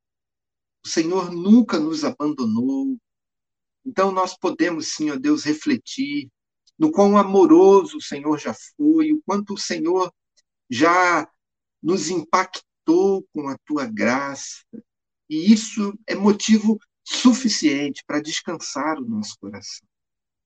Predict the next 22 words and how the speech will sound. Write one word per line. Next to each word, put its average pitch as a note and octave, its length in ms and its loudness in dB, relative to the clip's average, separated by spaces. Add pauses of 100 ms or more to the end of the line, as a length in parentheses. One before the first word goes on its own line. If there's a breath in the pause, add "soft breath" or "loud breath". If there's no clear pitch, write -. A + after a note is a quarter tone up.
(760)
Seja, F3 280 2
ó - 20 6
Deus, D3+ 320 4
com C#3+ 220 -6
o B2 40 -2
William, C3+ 560 -2 (640)
com D3 140 -2
os - 100 -6
seus D3+ 200 0
familiares, C3+ 1300 -2
seu D3 280 -2
Orlando, C3 840 0 (800)
seus C#3+ 280 -4
irmãos C#3 420 0
Luciano C#3+ 760 2
e C3 60 0
Fabiano, C3 1000 -2 (240)
consola D#3+ 720 0
esses C3+ 320 -6
corações, C#3 1200 -8
Deus B2 240 -2
eterno. A#2+ 760 -4